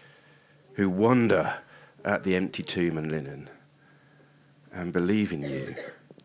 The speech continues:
because of your word. Amen. We're going to, uh, just have a moment of quiet now. The children are being fantastic,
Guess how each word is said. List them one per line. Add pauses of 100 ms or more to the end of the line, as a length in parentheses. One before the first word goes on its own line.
(1000)
because
of
your
word. (1300)
Amen. (1600)
We're
going
to,
uh,
just
have
a
moment
of
quiet
now.
The
children
are
being
fantastic,